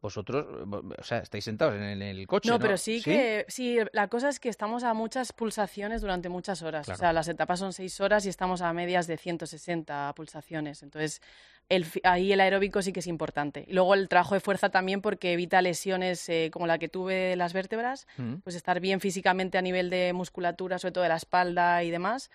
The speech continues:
Speaker 2: hace que si tienes un in-, una in-, un, com-, un, un impacto fuerte o lo que sea, que te proteja tu propia musculatura.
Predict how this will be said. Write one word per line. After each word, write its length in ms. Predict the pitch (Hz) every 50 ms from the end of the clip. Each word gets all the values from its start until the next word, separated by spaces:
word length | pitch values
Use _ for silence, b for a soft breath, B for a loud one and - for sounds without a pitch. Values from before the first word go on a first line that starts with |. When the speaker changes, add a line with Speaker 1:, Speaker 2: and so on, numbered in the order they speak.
| b b b b b b _ _ _ -
Speaker 2:
hace 220 | 170 - - 180
que 160 | - 185 170
si 140 | 160 - 180
tienes 300 | 156 175 175 190 185 -
un 80 | 208 196
in-, 180 | 196 190 190 -
una 200 | 202 196 190 185
in-, 100 | 185 - -
un, 320 | 190 185 180 180 180 165
com-, 200 | - 175 170 -
un, 760 | - 180 180 180 175 175 170 170 165 165 160 160 160 160 156 156 - - -
un 120 | - 175
impacto 380 | 175 175 - 180 180 - 196 175
fuerte 300 | - 190 185 180 175 175
o 40 | 165
lo 80 | 165
que 100 | 156 156
sea, 300 | - - 190 190 233 269 B B B B B B B B _ _ _
que 140 | - 190 160
te 80 | 180
proteja 420 | - - 156 - 165 160 - 185 170
tu 100 | 170 151
propia 280 | 160 156 151 160 139
musculatura. 680 | 147 156 151 - - 151 147 143 - 147 147 - 156